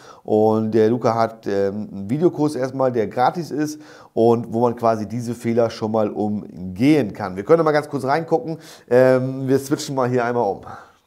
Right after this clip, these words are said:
So, das ist die Seite vom Luca, Life for Trucking nennt sie das Ganze, life for trucking punkt com.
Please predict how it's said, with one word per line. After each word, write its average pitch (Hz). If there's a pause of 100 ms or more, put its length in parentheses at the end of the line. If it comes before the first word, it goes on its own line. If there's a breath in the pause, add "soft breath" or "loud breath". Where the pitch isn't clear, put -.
(340 loud breath)
So, 240
das 196
ist 190
die 175
Seite 160
vom 139
Luca, 135
Life 135
for 127
Trucking 123
nennt 117
sie 120
das 104
Ganze, 107
life 92
for 107
trucking 120
punkt 113
com. 160